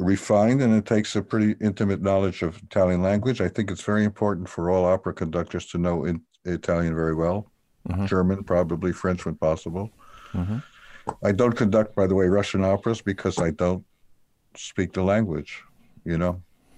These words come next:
Speaker 2: Mm-hmm.
Speaker 1: Of course, you can conduct them. And, you know, I've done many scenes from Russian operas and concerts, but,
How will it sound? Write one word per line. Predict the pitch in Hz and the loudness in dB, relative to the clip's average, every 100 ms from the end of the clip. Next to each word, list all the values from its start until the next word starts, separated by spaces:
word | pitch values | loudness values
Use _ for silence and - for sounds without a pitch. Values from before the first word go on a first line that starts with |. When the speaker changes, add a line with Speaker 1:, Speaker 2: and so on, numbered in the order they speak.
| - _ - | -20 _ -8
Speaker 2:
Mm-hmm. | 92 87 95 - _ _ - | -4 -2 -4 -6 _ _ -16
Speaker 1:
Of | - | -6
course, | - 135 135 | 0 0 0
you | 98 | -2
can | - 123 131 | 2 2 2
conduct | 107 78 82 80 | 2 2 2 0
them. | - 87 101 - _ - - - - - 85 | -2 -4 -4 -10 _ -20 -20 -20 -20 -10 -2
And, | 85 82 85 80 | 2 2 2 0
you | - | 0
know, | 90 90 | 2 4
I've | 90 87 | 4 4
done | 110 95 98 95 _ _ | 2 4 0 -4 _ _
many | 98 101 98 | -2 2 0
scenes | - 110 104 | 0 0 0
from | - 90 85 | -2 -2 0
Russian | 90 85 90 | 0 0 0
operas | 90 90 90 85 | 0 0 -2 -6
and | 78 | -6
concerts, | - 101 95 82 76 - | -2 0 0 -4 -6 -6
but, | 80 - | -6 -6